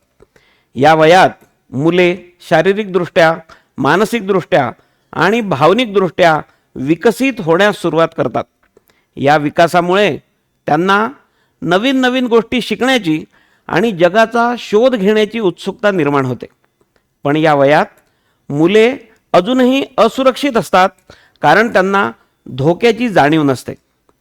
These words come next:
म्हणूनच या वयोगटातील लहान मुलांच्या सुरक्षिततेसाठी अंगणवाडीमध्ये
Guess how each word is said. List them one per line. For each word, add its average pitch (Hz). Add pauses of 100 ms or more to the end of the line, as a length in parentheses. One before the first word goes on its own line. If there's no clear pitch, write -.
(360)
म्हणूनच 180 (340)
या 170
वयोगटातील 170
लहान 160
मुलांच्या 170
सुरक्षिततेसाठी 196 (440)
अंगणवाडीमध्ये 160